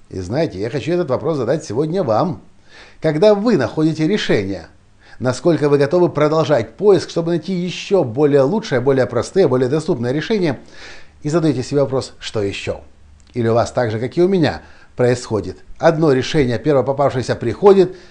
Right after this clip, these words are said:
и на этом мозг останавливается. И даже если решение еще кривое, косое и, может быть, даже дорогое, больше мозг не пытается найти альтернативу получше. Один из самых простых коучинговых вопросов, который есть смысл себе задавать, когда вы ищете решение,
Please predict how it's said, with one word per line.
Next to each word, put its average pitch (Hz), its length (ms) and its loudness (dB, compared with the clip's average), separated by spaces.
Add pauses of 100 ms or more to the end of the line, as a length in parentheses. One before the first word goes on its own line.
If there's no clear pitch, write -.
(100)
и 117 100 -6
на 123 140 -2
этом 143 240 0
мозг 117 280 -4
останавливается. 180 840 0 (200)
И 175 60 -6
даже 196 220 2
если 202 220 -2
решение 190 380 0
еще 113 200 -6
кривое, 156 540 2
косое 165 560 2 (200)
и, 117 100 -4
может 135 200 2
быть, 131 120 2
даже 117 280 2
дорогое, 110 720 4 (340)
больше 170 380 -2
мозг 135 300 -4
не 135 100 0
пытается 110 600 0
найти 110 420 -4 (280)
альтернативу 120 800 -2 (240)
получше. 120 540 -2 (840)
Один 110 200 -4
из 110 80 -8
самых 185 280 0
простых 127 360 -6 (400)
коучинговых 180 500 0
вопросов, 95 420 -2 (300)
который 175 280 2
есть 170 300 -2
смысл 156 320 -4
себе 156 220 -4
задавать, 143 320 -4
когда 143 240 0
вы 139 120 2
ищете 139 580 -6
решение, 117 800 0